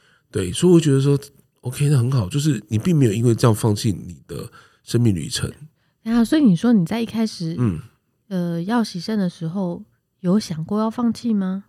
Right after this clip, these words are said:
Speaker 1: 有。当我，当我，当医生跟我讲说，就是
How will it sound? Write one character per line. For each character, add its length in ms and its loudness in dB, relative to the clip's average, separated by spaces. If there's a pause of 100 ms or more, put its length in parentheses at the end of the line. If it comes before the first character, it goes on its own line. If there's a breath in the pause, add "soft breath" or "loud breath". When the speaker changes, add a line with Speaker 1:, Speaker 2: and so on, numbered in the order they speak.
Speaker 1:
有。 340 2 (1080 loud breath)
当 120 2
我， 160 2 (120)
当 180 4
我， 160 0 (560)
当 220 4
医 160 0
生 240 4
跟 100 4
我 80 4
讲 220 -6
说， 240 -2
就 180 -4
是 340 -6